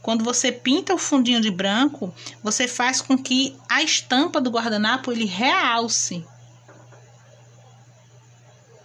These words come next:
Boa noite, Altênia.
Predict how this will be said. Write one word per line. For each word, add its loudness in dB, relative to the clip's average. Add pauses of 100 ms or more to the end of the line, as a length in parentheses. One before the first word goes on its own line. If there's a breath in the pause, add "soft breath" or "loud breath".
(2250 loud breath)
Boa 2
noite, 4
Altênia. 0